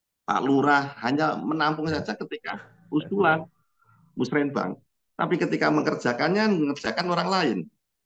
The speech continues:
Speaker 1: Nah, ini
Speaker 2: Ya.
Speaker 1: kita balik. Dari, oleh, dan untuk.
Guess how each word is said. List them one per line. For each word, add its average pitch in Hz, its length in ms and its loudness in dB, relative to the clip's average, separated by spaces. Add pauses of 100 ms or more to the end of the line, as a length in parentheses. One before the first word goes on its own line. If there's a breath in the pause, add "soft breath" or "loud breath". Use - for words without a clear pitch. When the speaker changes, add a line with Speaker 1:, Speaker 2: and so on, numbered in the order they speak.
(420)
Speaker 1:
Nah, 143 80 2
ini 175 160 4
Speaker 2:
Ya. 190 80 -2
Speaker 1:
kita 185 140 2 (100)
balik. 156 320 0 (1160)
Dari, 117 480 -4
oleh, 151 400 -2
dan - 280 -6
untuk. 185 440 0